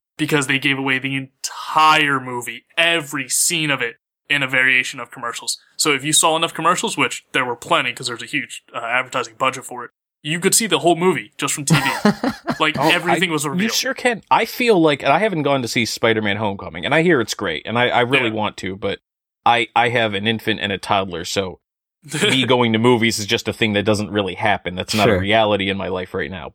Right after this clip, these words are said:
Speaker 3: But
Speaker 1: Right.
Speaker 3: uh, I feel like I could probably predict that movie now and, and get around eighty percent accurate in terms of the consistencies of the first, middle, and third act and, and where the heights were. And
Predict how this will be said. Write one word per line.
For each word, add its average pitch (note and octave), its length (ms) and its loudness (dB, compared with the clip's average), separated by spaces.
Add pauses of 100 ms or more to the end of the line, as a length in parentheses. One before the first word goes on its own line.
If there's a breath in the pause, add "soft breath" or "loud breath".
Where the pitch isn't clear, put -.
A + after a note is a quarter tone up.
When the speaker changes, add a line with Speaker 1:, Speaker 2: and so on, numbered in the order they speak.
Speaker 3:
But C#3 240 2
Speaker 1:
Right. B2+ 200 0 (440)
Speaker 3:
uh, A2 260 2
I D3+ 200 4
feel E3+ 340 2
like B2 260 2
I B2+ 160 2
could C3+ 220 -2
probably A2+ 500 0
predict A2+ 500 -2
that A2+ 180 2
movie A2+ 300 2
now G#2 360 4
and, C#3+ 160 -6
and G3 200 2
get B3 160 4
around D3+ 300 2
eighty B2+ 280 2
percent G#2 340 0
accurate G2 480 0
in G#2 60 -8
terms G#2+ 280 -2
of G2 200 0 (340)
the G#2 80 0
consistencies A2+ 680 0
of G2+ 80 0
the F#2 80 -4
first, G#2+ 480 0
middle, G2+ 520 2
and F#2+ 220 -4
third G#2 280 0
act G2+ 340 0
and, F#2 180 -8 (320)
and F#2+ 160 -2
where G#2 120 4
the G2 80 2
heights A2+ 320 -2
were. G#2+ 400 4
And G2 160 0